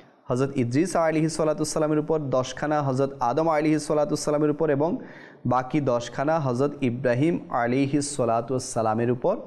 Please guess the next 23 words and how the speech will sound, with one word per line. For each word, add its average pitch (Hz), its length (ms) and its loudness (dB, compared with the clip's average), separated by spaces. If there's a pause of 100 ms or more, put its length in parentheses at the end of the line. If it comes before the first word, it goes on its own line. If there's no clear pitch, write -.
(540)
নাজিল 104 340 0
হয়েছে। - 380 -4 (600)
এরপর 226 420 4 (340)
সমস্ত 285 500 0
নবীর 214 340 4
উপর 127 280 0 (840)
এই 233 300 2
মর্মে 170 680 2 (100)
ঈমান 160 460 4
আনা 165 440 0 (480)
যে 135 140 2
তারা 135 840 2 (340)
সবাই 135 720 0 (500)
আল্লাহ 143 480 2 (100)
তাআলার 131 340 2
প্রেরিত 131 760 0 (340)
এবং 147 340 2
মাসুম, 131 640 0
অর্থাৎ 131 360 -2 (380)
সকল 285 460 2
প্রকার 196 420 0
গুনাহ 156 420 2
থেকে 175 640 -2